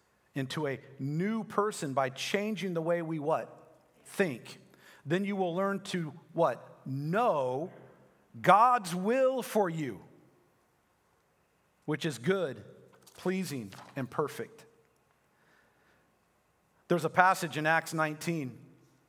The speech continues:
It's about the seven sons of Sceva. And they tried to invoke the name of Jesus without what? Having an actual relationship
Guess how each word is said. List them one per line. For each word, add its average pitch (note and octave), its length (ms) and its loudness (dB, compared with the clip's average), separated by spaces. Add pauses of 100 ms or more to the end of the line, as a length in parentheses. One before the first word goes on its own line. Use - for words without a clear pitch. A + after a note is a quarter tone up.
(500)
It's B2+ 100 -8
about D#3 200 2
the C3+ 60 -10
seven E3 360 0
sons D#3+ 280 -2
of A2+ 60 -10
Sceva. C#3 380 -6 (1040)
And E3+ 100 2
they F#3 60 2
tried A#3 340 8
to A3+ 120 0
invoke G3+ 420 4
the G3 100 2
name F#3+ 720 0 (1200)
of F#3 140 6
Jesus F3 560 -2
without F#3 380 2
what? F3+ 380 0 (140)
Having G3+ 380 6
an F3 120 -2
actual G3 640 2
relationship E3 1300 -2